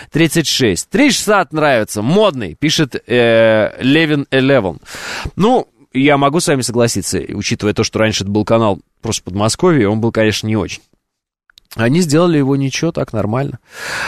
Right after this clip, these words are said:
Ну вот. У каждого канала свою передачу смотрит Константин Нарлы. А, говорит: «Москва, слушаю и зарубежные каналы смотрю», пишет Дмитрий.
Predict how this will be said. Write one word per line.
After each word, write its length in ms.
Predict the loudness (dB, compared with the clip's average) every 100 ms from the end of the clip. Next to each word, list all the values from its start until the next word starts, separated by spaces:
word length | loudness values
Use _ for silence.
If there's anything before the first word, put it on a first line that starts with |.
| -10 -8
Ну 360 | -2 2 4
вот. 280 | 4 2 0
У 80 | 0
каждого 400 | 2 2 0 -2
канала 880 | 0 0 2 2 4 4 4 2 0
свою 360 | 0 2 2
передачу 540 | 2 0 2 2 0 -2
смотрит 420 | -4 -2 -2 -4
Константин 600 | -4 0 0 0 0 0
Нарлы. 480 | 2 2 4 2 0 -8 -20 -6
А, 280 | 0 2 2
говорит: 400 | 2 2 2 0
«Москва, 400 | -2 -2 0 0
слушаю 500 | 2 -2 0 0 2
и 100 | 2
зарубежные 560 | 2 2 2 0 0 0
каналы 400 | 2 2 2 0
смотрю», 460 | 0 0 2 0
пишет 320 | 0 -2 -2 0
Дмитрий. 500 | 0 0 2 0